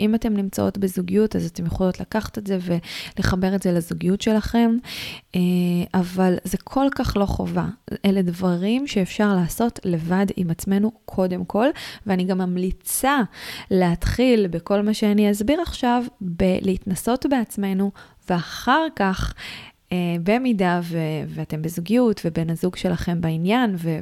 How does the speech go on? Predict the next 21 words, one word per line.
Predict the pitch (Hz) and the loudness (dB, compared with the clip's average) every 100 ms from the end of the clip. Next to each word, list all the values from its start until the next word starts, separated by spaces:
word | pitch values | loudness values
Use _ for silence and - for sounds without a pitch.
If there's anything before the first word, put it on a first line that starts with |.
| 165 | -4
והוא | 160 | -6
רוצה, | 175 - - 311 311 - | -6 -8 -2 0 0 -4
אז | 180 | -4
ממש | 175 170 165 | -4 -4 -4
לחבר | 175 - 165 170 | -6 -8 -4 -2
אותו | 170 - 175 165 | -2 -2 -2 0
ולעשות | 165 160 156 160 165 | -2 -4 -4 -6 -8
את | |
זה | - | -6
יחד. | - 147 - - - _ _ _ _ _ _ _ _ - - - - - - - | -6 -6 -8 -10 -12 _ _ _ _ _ _ _ _ -20 -16 -14 -14 -16 -14 -2
אז | 233 | -2
מה | 269 339 | 0 0
הפרקטיקה? | - 214 202 - - 175 | 0 0 -2 -4 -2 0
איך | 190 | 0
אנחנו | 247 233 240 | 0 0 0
בעצם | 202 196 226 | 0 -2 -2
מתחברות, | 190 - 170 190 247 | -2 -2 -2 -2 -2
קודם | - 220 226 | 0 0 0
כל, | 233 254 269 269 | 2 4 6 4
לפני | 190 - 233 | 0 0 0
הכל, | 226 214 | 2 2